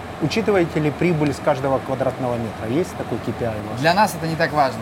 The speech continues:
Speaker 2: То есть для ритейла это важно, там количество полок. Вот. Для нас, э, у нас может быть маленькая пиццерия, но с, э, огромной выручкой, которую дает доставка.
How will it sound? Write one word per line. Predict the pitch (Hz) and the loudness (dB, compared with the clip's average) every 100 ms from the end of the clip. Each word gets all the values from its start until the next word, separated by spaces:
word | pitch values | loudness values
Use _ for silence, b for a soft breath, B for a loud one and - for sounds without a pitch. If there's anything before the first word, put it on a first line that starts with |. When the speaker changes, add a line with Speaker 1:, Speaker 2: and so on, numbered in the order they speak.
| 104 | -6
Speaker 2:
То | 120 | -6
есть | 117 - 123 | -6 -6 0
для | 147 | 2
ритейла | 143 147 180 151 135 | 2 2 2 4 2
это | 123 | 4
важно, | 143 196 196 127 107 - - | 4 4 2 -4 -6 -8 -4
там | 123 117 113 - - - | -2 -2 -6 -10 -10 -6
количество | 135 135 - 127 | -4 -4 -4 -4
полок. | 175 175 151 127 - - - - 113 117 | 2 4 4 2 -4 -12 -12 -10 -6 -4
Вот. | 110 - | -4 0
Для | 135 | 0
нас, | 156 156 - - | 2 0 -2 -6
э, | 135 127 120 117 113 107 - - - - - 139 | -2 0 2 0 -2 -4 -8 -10 -10 -12 -10 0
у | |
нас | 147 165 | 0 2
может | 151 135 | -2 -2
быть | 139 | 4
маленькая | 165 156 143 139 | 4 4 -2 -6
пиццерия, | 139 151 180 180 | -4 -2 -2 0
но | 123 123 | 0 -2
с, | - - 123 | -6 -8 -2
э, | 123 120 117 113 113 107 - | -2 0 0 0 0 -4 -4
огромной | 127 147 139 131 | -2 0 2 2
выручкой, | 156 139 - - | 0 -2 -6 -6
которую | 110 120 | -4 -2
дает | 123 113 | 0 -2
доставка. | 113 120 110 | -2 0 -2